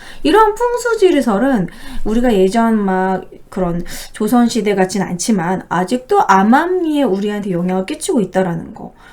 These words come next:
뭐 수맥이 통하면은 뭐 이렇게 잠, 잠을 잘 못 이루고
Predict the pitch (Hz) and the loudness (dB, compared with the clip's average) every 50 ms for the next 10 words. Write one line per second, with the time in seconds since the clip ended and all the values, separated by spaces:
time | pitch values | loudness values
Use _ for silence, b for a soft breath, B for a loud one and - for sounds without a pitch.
0 | b b b - 185 175 - - - 440 427 427 427 403 370 370 359 - - 330 | b b b -8 -8 -8 -6 -2 0 2 4 4 4 6 6 4 4 2 -2 0
1 | 294 269 254 233 220 208 202 196 196 190 190 196 196 190 190 B B B B B | 2 4 4 2 2 0 -2 -2 -2 -2 -2 0 -2 -2 -4 B B B B B
2 | B - 190 185 175 170 - 185 185 - - - - 185 190 208 214 214 220 220 | B -6 -6 -4 -4 -4 -4 -6 -6 -8 -10 -8 -6 -4 -2 0 0 0 0 0
3 | 214 208 202 202 - - 202 220 220 220 220 220 190 180 175 180 180 208 202 202 | -2 -2 -6 -8 -6 -4 -2 0 0 0 0 0 -2 -2 -2 -2 0 0 0 0
4 | 190 202 | -2 -4